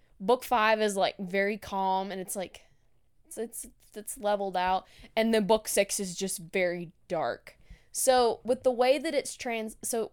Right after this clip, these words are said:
with the way that it's translated, in the original Chinese translation, there's only five books, five or six. But in the English translation,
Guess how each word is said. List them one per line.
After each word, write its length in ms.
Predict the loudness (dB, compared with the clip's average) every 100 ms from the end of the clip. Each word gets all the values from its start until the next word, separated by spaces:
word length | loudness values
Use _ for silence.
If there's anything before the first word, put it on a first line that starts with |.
| _
with 180 | -8 -4
the 60 | 0
way 160 | 2
that 120 | 2 0
it's 160 | -4
translated, 760 | -6 -6 -4 -4 -4 -4 -6 -6 -20 _ -6
in 160 | -2 0
the 140 | 2
original 760 | 0 2 0 0 -2 -2 -4 -8 -20 _ -14
Chinese 420 | -4 -2 0 -4
translation, 640 | -4 -4 -2 -2 -2 -6 -2
there's 200 | -2 0
only 500 | -4 -2 -4 -4 -8 _ _ _ -20 -20 _ 2
five 420 | 4 4 0 0
books, 560 | -2 -2 -4 -8 -8 -12 _ _
five 240 | -4 -2 -2
or 80 | -4
six. 600 | -6 -8 -10 -10 -12 -12 _ _ _ _ _
But 180 | 0 2
in 240 | 2 -2 -10 _ -8
the 120 | -4
English 280 | 0 0 -2
translation, 880 | -4 -4 -2 -2 -4 -6 -10 -12